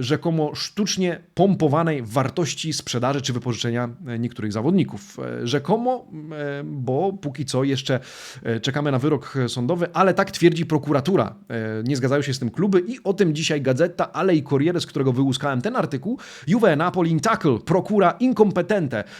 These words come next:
E, no właśnie, wczoraj, e, w całej sprawie był dzień przesłuchania linii obrony obu klubów. E, natomiast, e, o ile prasa pisze o zainteresowaniu Jorginho Juventusem, e, Ju-, Juventusu Jorginho Dybali w United, myślę, że to jest, e, bardziej istotny temat, który,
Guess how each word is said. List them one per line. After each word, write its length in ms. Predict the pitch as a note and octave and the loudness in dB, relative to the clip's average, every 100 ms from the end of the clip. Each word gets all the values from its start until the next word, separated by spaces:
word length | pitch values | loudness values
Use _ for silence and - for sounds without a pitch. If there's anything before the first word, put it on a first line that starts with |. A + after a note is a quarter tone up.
| - | 0
E, 120 | C3 | 4
no 80 | D#3+ | 4
właśnie, 280 | F#3 B2+ | 4 2
wczoraj, 540 | A2 - B3 A#3 A3+ G#3+ | -4 -2 0 2 0 0
e, 140 | D#3+ C#3 | -2 -2
w 100 | - | -2
całej 280 | G#3 A3 | 0 2
sprawie 440 | - - D3+ D#3+ E3 | 0 0 0 2 2
był 220 | C3+ G3 | 4 4
dzień 200 | C3+ D#3+ | 4 2
przesłuchania 560 | D#3 E3 C#3+ C3+ C3 C#3+ | 2 -2 -2 -2 0 2
linii 320 | C#3+ D#3+ D#3+ D#3+ | 2 0 0 0
obrony 520 | E3 D#3 G3+ D#3+ A2+ | 4 6 8 6 4
obu 220 | A#2 A#2 | 0 -4
klubów. 500 | - F#3+ G3 A3+ - - - - | -2 -2 0 -4 -6 -16 -10 0
E, 200 | B2+ B2+ | 2 4
natomiast, 600 | G3+ G#3+ A#2+ - - C#3 | 4 4 2 -2 -2 2
e, 200 | C3+ C3+ | 2 4
o 100 | F#3+ | 4
ile 200 | G3+ F#3+ | 4 4
prasa 360 | F#3 F3 D#3 | 4 2 2
pisze 240 | C#3+ C3+ D3+ | 0 0 2
o 60 | |
zainteresowaniu 600 | C3+ C3+ C3+ C3 C3+ D3 | 4 2 2 0 0 2
Jorginho 480 | C#3+ E3+ E3+ A#3 G#3 | 2 2 2 4 6
Juventusem, 720 | F3+ E3+ E3 E3 E3 D#3+ D3 | 6 6 4 0 0 0 0
e, 140 | C#3+ D3 | 2 2
Ju-, 280 | C#3+ C3+ C#3+ | 4 2 4
Juventusu 500 | C#3 C#3 C#3 C3+ C#3 | 2 2 0 -2 0
Jorginho 500 | C3 D3 F3+ D3 A#2+ | 2 2 2 2 2
Dybali 380 | A#2+ A#2 C3 B2+ | 2 2 2 0
w 100 | D#3+ | 0
United, 340 | F#3 E3+ C3+ | 0 0 0
myślę, 260 | C#3+ D3 C3 | 0 2 2
że 120 | C3 | 0
to 300 | - D#3 E3+ | 2 4 6
jest, 360 | C#3+ C3+ C3+ | 4 2 0
e, 140 | C3 A#2+ | -2 0
bardziej 420 | A2 C3+ C3 C#3 | 2 2 2 -2
istotny 320 | C3 C3+ C3 | -4 -4 -2
temat, 240 | B2+ C3 A2+ | 0 0 -2
który, 240 | C3 A#2+ | -2 -2